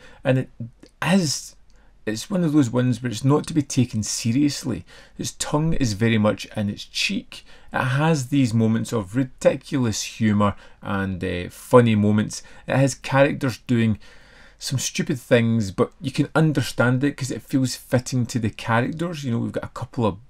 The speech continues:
boys that are just kind of, eh, egging each other on to do silly things who slowly start to realise what's going on. You get scenes of murder and attacks throughout this one, but it's the kind of, um, unnerving tension, eh, that's going on here that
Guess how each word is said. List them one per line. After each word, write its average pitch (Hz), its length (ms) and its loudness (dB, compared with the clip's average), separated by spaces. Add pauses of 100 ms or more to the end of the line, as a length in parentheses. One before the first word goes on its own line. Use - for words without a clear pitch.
(120)
boys 113 400 4
that - 120 2
are 95 60 -4
just 104 240 -6
kind 101 260 0
of, 90 140 0 (520)
eh, 90 540 -6 (420)
egging 123 320 4
each 120 160 -2
other 110 160 4
on 107 160 2
to - 120 -8
do 107 300 2
silly 110 320 0
things 113 460 0
who 101 100 -6
slowly 110 420 -2
start - 360 -4
to 101 100 -6
realise 101 500 -2
what's 98 140 -6
going 101 340 -4
on. 107 240 0 (320)
You 254 120 0
get 269 100 4
scenes 127 460 0
of 95 100 0
murder 101 480 2
and 90 160 -2
attacks - 560 -4
throughout 101 360 -2
this - 260 -4
one, 104 200 0 (380)
but 127 100 2
it's 135 120 -2
the - 100 -6
kind 156 340 0
of, 120 200 4
um, 113 260 4 (340)
unnerving 120 1000 4
tension, 107 580 -4 (380)
eh, - 260 -14
that's 117 200 -8
going 113 260 0
on 110 140 2
here 113 280 -2
that 98 180 -6